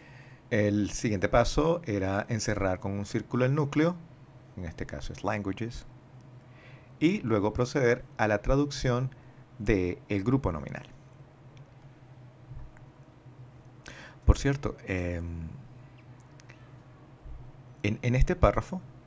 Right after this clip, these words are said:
por supuesto, hay más grupos nominales, pero no nos interesan porque son grupos nominales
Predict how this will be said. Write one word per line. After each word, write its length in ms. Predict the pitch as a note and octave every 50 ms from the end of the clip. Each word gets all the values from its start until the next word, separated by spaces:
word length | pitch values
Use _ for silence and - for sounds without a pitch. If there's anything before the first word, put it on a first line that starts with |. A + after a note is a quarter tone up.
| - -
por 120 | - G2+ -
supuesto, 340 | - - - A#2+ - - G2+
hay 60 | F2
más 260 | F2+ A2 C#3+ C#3 C#3
grupos 280 | - G2 - - E2+ E2
nominales, 520 | D#2+ D2+ E2 G#2 B1 - - - - - - - - - - - - - -
pero 200 | - E3 E3 D3
no 80 | A2+
nos 180 | F#2 F#2 F#2 G#2
interesan 480 | A2+ - - F2 - D2 D2 - G2+ G#2
porque 240 | - G#2 - F2
son 240 | - - G2 F2+ F#2+
grupos 280 | - F2+ D#2+ - F#2+ G2
nominales 480 | G#2+ G2+ F#2 D2+ C#2+ C2+ C2+ D2+ -